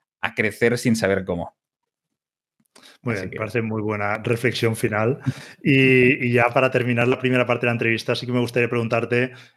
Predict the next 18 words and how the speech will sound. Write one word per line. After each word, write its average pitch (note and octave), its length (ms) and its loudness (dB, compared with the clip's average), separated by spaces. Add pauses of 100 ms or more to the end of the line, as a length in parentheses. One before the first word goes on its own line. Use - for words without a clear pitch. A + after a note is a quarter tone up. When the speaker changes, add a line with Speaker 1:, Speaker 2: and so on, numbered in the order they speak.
Speaker 2:
eh, D#3+ 440 -6
viendo C3 340 0
con B2+ 140 0
mayor B2 300 0
perspectiva, B2 840 -2
eh, A2+ 340 -2
en A2 160 -4
tus A2+ 160 -6
inversiones, B2+ 960 -2 (120)
entiendo A#2+ 400 -4
que B2 120 -2
no A#2 120 -2
solo A2+ 520 -2
inviertes A2 360 -4
en A2+ 60 -6
el G#2 60 -4
sector G#2+ 260 -6
inmobiliario, G#2+ 720 0